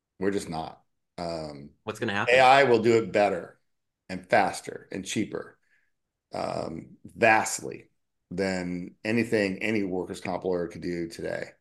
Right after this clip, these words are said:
Speaker 1: So we're gonna end up going to depots, going to, um, going to court, negotiating with the opposing counsel. But
Speaker 2: the rest, not so much.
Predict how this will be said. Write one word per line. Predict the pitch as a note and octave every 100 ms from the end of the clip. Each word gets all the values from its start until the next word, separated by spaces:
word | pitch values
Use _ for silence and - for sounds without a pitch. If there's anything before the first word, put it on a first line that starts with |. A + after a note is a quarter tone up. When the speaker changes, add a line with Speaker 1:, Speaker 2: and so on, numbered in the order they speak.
| _ _ _ _ _ -
Speaker 1:
So | - G2+
we're | G2+ G#2
gonna | G#2+ G#2
end | G2+
up | G2+ G2 G2 - _ _
going | G2 F2+ E2
to | E2
depots, | - F#2+ - A2+ A2+ A2+ A2 -
going | F#2 F2 D#2
to, | D#2 F2 E2 E2 D#2+
um, | D#2+ D#2+ D#2
going | D#2+ D#2+
to | -
court, | - G2+ B2 - _ _
negotiating | F2 F2 F#2+ - F2+ F2
with | D#2+
the |
opposing | E2 - F#2+ E2
counsel. | E2 F#2+ G2+ C3 D#3 - _ _ _ _ _ _ _ _ -
But | - - _ _ _ _ _ _ _ _
Speaker 2:
the | G2
rest, | F#2+ F2+
not | G#2 F2+
so | G2
much. | B2+ - -